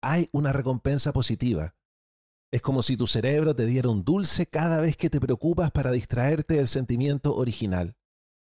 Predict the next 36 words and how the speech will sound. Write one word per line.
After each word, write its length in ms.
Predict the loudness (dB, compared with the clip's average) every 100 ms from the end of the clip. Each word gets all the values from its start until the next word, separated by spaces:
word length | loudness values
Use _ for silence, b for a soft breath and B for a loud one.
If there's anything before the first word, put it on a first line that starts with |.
| _ _ _
Nuestro 320 | -2 0 0
cerebro 500 | 2 2 4 2 2
tiene 320 | 2 2 0 0
un 100 | 0
sistema 460 | 0 0 0 2
de 80 | 0
recompensas 720 | -2 -2 -2 0 0 2 0
que 160 | -2 -4
viene 320 | -2 0 0
de 80 | 0
tiempos 380 | 0 0 0 0
súper 280 | 0 0 -2
antiguos. 580 | -2 -4 -2 -2 -4 -10 _ _ _ _ _ _ _
Imagínate 680 | -2 0 0 -2 0 0 -2
a 100 | 0
un 120 | 0 2
cavernícola 840 | 2 2 2 0 0 0 0 -2
encontrando 840 | -4 -2 -2 0 0 0 0 0
un 160 | 0 -2
fruto 340 | 0 0 2
delicioso. 760 | 2 2 2 2 2 0 -2 -8 _ _ _ _ _ _ _
Al 180 | -4 -4
comerlo, 640 | 0 0 2 2 2 0 2
su 160 | 0
cerebro 480 | 2 2 2 2 2
se 200 | 0 0
llena 420 | 0 0 0 -2
de 100 | -2
una 140 | 0 0
sustancia 500 | -2 -2 0 2 0
llamada 520 | 0 0 2 0 0
dopamina, 760 | -2 -2 0 0 0 -2 -4
lo 160 | -2 0
hace 240 | 0 0
sentir 380 | 0 -2 -2 -2
genial. 580 | -2 -2 0 0 -2 -6